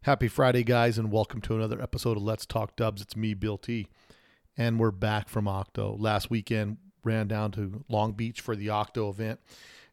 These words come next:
and had a little booth set up there. Got to see a lot of people that are fans of the podcast and enjoyed listening. Got a lot of good feedback. Also, while I was down there, I did a couple interviews. The first one, which we'll hear today from Joe Horvath, and I'll go into a little bit of detail on that later. The second one was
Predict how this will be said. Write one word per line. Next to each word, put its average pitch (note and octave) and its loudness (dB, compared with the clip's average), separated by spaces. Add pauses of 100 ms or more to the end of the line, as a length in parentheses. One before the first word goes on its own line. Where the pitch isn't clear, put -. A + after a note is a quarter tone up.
and G2+ 0 (180)
had A#2+ -2
a - -4
little G#2+ 0
booth A2+ -2
set A2+ 0
up G#2+ -2
there. A2 0
Got G#2+ 0
to - -12
see - -4
a A2+ 2
lot G#2+ 2
of G2+ -8
people A2 -2
that G2+ 0
are G2 -2
fans G#2 -4
of G2 -8
the G2 -8
podcast G#2+ -2
and G2 -6 (120)
enjoyed G#2 0
listening. G#2 -4
Got G2+ -2
a - -4
lot G2+ 0
of G2 -6
good G2 -6
feedback. G2+ -4 (600)
Also, A2+ 2
while A2 4
I - 4
was G2+ -2
down A#2 0
there, A2 2
I - -2
did G#2+ -2
a G#2 -6
couple G2+ -4
interviews. G2+ -2
The G2+ -6
first G#2 -4
one, G#2+ -4
which G2 -10
we'll G#2+ 0
hear G#2 -2
today A2+ -2 (360)
from A2 -2
Joe G#2 6
Horvath, G#2 4
and G#2 -4
I'll G2+ 0
go G2 -2
into F#2+ -4
a G#2 -2
little G2 -2
bit F#2+ -2
of F#2 -6
detail G2+ -4
on G2 -4
that F#2+ -4
later. G#2+ 0
The F#2 -8
second A#2 0
one G#2 0
was G2+ 0